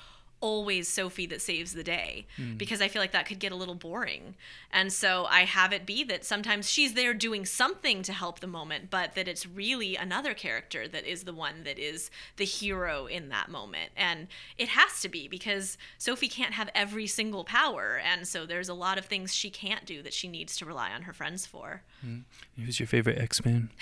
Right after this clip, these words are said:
Speaker 1: <laughs> I, I love Wolverine.
Speaker 2: Nice,
Speaker 1: <laughs>
Speaker 2: nice.
Speaker 1: And not just because Hugh Jackman plays him in the movies,
Speaker 2: Sure.
Speaker 1: but it helps.
Speaker 2: <laughs> Yes.
Speaker 1: Not gonna lie.
Speaker 2: I understand. Um, thank you so much. I'm partial to Cable personally, though the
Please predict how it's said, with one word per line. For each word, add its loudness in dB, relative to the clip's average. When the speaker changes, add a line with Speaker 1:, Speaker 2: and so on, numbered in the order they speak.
Speaker 1:
<laughs> 0
I, 10
I 6
love -8
Wolverine. -14
Speaker 2:
Nice, 4
Speaker 1:
<laughs> -6
Speaker 2:
nice. 0
Speaker 1:
And 10
not 10
just 6
because 4
Hugh 2
Jackman 8
plays 0
him -4
in -4
the -6
movies, -6
Speaker 2:
Sure. -2
Speaker 1:
but -4
it -4
helps. 0
Speaker 2:
<laughs> 4
Yes. 2
Speaker 1:
Not 2
gonna 2
lie. 0
Speaker 2:
I -4
understand. -4
Um, -2
thank -2
you 0
so 4
much. 4
I'm 2
partial 2
to 2
Cable 0
personally, 2
though 12
the 6